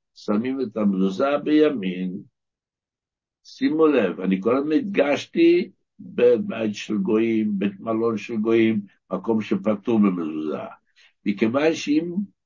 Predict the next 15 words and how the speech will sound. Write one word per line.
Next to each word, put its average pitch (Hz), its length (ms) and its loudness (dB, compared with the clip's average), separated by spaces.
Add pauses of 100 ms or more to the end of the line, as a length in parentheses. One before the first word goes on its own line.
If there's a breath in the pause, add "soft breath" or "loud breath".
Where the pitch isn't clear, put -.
(180)
טכנית 135 580 4
אין 110 120 6
מזוזה, 98 400 4
לא - 240 -2
שבית 90 800 -2
פטור - 280 -12
מזוזה, 78 280 -10 (480)
המזוזה 185 280 8 (100)
בדיוק 214 280 6
נפלה, 202 640 4 (380)
לא 226 60 -4
יקרה, 202 420 -2
קורה, 247 340 8 (560)
קורה 233 220 -2
בכל - 500 -4